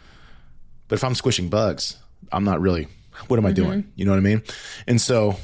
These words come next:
Speaker 1: so I wonder what it will unlock. So I think the, the pace of innovation will, it,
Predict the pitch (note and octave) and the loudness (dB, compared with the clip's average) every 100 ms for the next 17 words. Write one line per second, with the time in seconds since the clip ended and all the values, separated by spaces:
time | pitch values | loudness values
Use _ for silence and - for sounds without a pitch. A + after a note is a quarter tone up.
0 | - - - A#2 A2 A2+ A#2+ A2 G2+ G2 | -16 -8 -2 2 2 2 2 2 2 2
1 | G2 F2+ F2+ F2 F2+ F2 - - - G2+ | 2 0 -2 -2 -2 -4 -6 -10 -2 0
2 | E3 E3 - - - F#2+ G2+ - C#3+ D#3+ | 0 -2 -6 -18 -4 -2 -2 0 0 2
3 | - G2+ F#2+ - - G#2 G2+ G2 - F#2 | 2 0 -2 -12 -4 0 2 2 0 -4
4 | F2+ F2+ F#2 _ _ _ - C3+ - | -2 -4 -6 _ _ _ -2 -2 -2